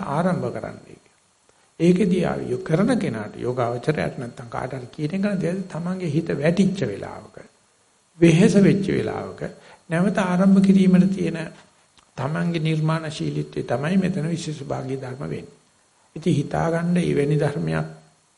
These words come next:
නැත්තම් එවැනි ශාසනයක් නැති කාලෙක අපි ඉපදුනා නම් කොහෙද හවුහරණ? කොහේ යන්නද? ඒ වගේ ශාසනයක් තිබිලත්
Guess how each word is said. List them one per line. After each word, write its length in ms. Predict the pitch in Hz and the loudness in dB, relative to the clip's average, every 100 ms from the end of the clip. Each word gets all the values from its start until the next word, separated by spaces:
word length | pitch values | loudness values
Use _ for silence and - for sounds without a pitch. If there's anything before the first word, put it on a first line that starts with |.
| _ _ _ _ _ 151 | _ _ _ _ _ -12
නැත්තම් 340 | 139 - 135 | -10 -8 -8
එවැනි 260 | 135 147 156 | -4 -4 -4
ශාසනයක් 800 | - 135 143 156 156 175 175 170 - | -4 -2 0 0 0 0 0 -2 -4
නැති 300 | 151 139 160 | -2 -2 0
කාලෙක 360 | 165 156 156 | 0 0 -2
අපි 180 | 151 151 | -4 -6
ඉපදුනා 480 | 127 147 147 156 131 | -6 -4 -2 -2 -4
නම් 400 | 110 117 101 95 190 - _ _ _ _ _ _ _ _ _ _ _ _ _ _ _ _ _ _ _ - | -4 -6 -6 -12 -14 -16 _ _ _ _ _ _ _ _ _ _ _ _ _ _ _ _ _ _ _ -12
කොහෙද 300 | 170 147 180 | -2 0 0
හවුහරණ? 600 | 196 156 156 123 113 98 85 _ _ _ _ _ _ _ _ _ _ _ _ | -4 -6 -6 -6 -10 -14 -20 _ _ _ _ _ _ _ _ _ _ _ _
කොහේ 360 | - 135 160 156 | -6 0 2 2
යන්නද? 260 | 135 165 156 90 87 - _ _ _ - | 0 0 -2 -4 -12 -18 _ _ _ -2
ඒ 140 | 120 160 | 2 4
වගේ 300 | 185 196 196 | 4 4 4
ශාසනයක් 540 | 170 190 160 196 185 - | 4 4 6 4 4 -2
තිබිලත් 440 | 156 156 202 202 | -2 2 4 2